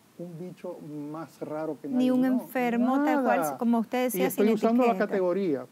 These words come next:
Speaker 1: pero yo no uso esa categoría con la gente, porque uno sí va viendo si tiene algunos criterios que van cumpliendo, "Ah, pero esta persona me tiende más a ser histriónico, me tiende más a ser
Speaker 2: Ujú.
Speaker 1: una persona quizás, eh, dependiente".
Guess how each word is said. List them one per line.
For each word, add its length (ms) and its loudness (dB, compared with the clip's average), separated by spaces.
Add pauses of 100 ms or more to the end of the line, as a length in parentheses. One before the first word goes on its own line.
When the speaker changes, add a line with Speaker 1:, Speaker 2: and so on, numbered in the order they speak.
Speaker 1:
pero 160 0
yo 140 -4
no 100 -6
uso 300 -2
esa 160 -8
categoría 500 -4
con 160 -12
la 100 -12
gente, 300 -10 (800)
porque 580 -6
uno 300 -4
sí 140 -2
va 120 2
viendo 500 -2 (720)
si 120 -2
tiene 260 -4
algunos 380 -4
criterios 720 -2
que 80 -8
van 140 -8
cumpliendo, 340 -12
"Ah, 60 -18
pero 140 -8
esta 160 -12
persona 360 -12
me 220 -12
tiende 400 -8
más 260 -10
a 60 -6
ser 160 -8
histriónico, 720 -6
me 100 -16
tiende 240 -12
más 180 -12
a 120 -10
ser 260 -4
Speaker 2:
Ujú. 320 2
Speaker 1:
una 160 0
persona 600 -4 (320)
quizás, 520 -4
eh, 200 0 (340)
dependiente". 1000 -4